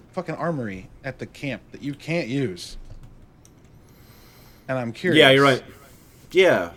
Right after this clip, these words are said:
Speaker 2: maybe.
Speaker 1: That guy's definitely, there's a guy definitely standing there in front of a table as if you can interact with him.
Speaker 2: Oh, he's got
Speaker 1: And
Speaker 2: a
Speaker 1: he's
Speaker 2: whole room of gear.
Speaker 1: he's got a whole room of guns behind him.
Speaker 2: Yeah.
Speaker 1: So, like,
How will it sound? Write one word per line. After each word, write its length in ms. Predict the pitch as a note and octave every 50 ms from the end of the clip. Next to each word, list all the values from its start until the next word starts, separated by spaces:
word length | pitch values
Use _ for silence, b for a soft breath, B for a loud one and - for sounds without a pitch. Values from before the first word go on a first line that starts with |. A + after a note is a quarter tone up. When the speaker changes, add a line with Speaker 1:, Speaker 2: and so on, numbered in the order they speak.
| - - - -
Speaker 2:
maybe. 380 | A#2+ C3 C#3 D3 D3+ D3 D3 -
Speaker 1:
That 120 | E3+ F3
guy's 240 | G3+ G#3 G#3 F#3+ E3
definitely, 380 | C#3 F#3 F#3+ F3 F#3 A3 G#3+
there's 200 | G3+ F3+ F#3+ F#3
a 60 | F3+ E3+
guy 180 | E3+ F3 F#3
definitely 360 | F#3+ E3 F3 E3+ F3 F#3+ F#3
standing 380 | F3 - - E3 D#3 D3+ C#3+ C#3
there 160 | C#3 C3 B2
in 120 | A2 C3+ C3
front 220 | - - D#3 E3
of 60 | D#3+
a 40 | D3+
table 480 | - - D#3 D3+ C3+ A#2+ A2 G#2+ A2+ G#2
as 160 | A#2+ A#2+ A#2
if 140 | C3 A#2+ -
you 60 | C3+
can 140 | A#2+ - B2+
interact 380 | B2+ B2+ B2 A#2+ A#2+ B2 A#2+ -
with 100 | A2+ -
him. 200 | G#2+ F#2+ F#2+ G#2 - _ _ - - - - -
Speaker 2:
Oh, 60 | A#2+
he's 80 | B2+
got 140 | C3 D#3 B2+
Speaker 1:
And 20 | A2 A2+
Speaker 2:
a 20 | A2
Speaker 1:
he's 60 | G2+
Speaker 2:
whole 60 | G2 G#2
room 300 | A#2+ C3 A#2+ F#2+ - - - -
of 140 | E2+ D#2 D2
gear. 160 | F2 F2 E2
Speaker 1:
he's 120 | - B2+
got 140 | - E3+ D3
a 60 | C#3+
whole 200 | B2+ C3+ E3 D#3+
room 180 | D3+ D#3 D#3 C#3+
of 100 | C3+ C3
guns 280 | D3+ E3 D#3 C#3 A#2
behind 340 | G2 G#2+ G#2 G#2+ G2+ F#2 F2+
him. 60 | D#2+
Speaker 2:
Yeah. 120 | D#2 D2+ D2+
Speaker 1:
So, 220 | D2+ - C3 B2+
like, 400 | B2 A#2+ A2 G#2+ G#2 - - -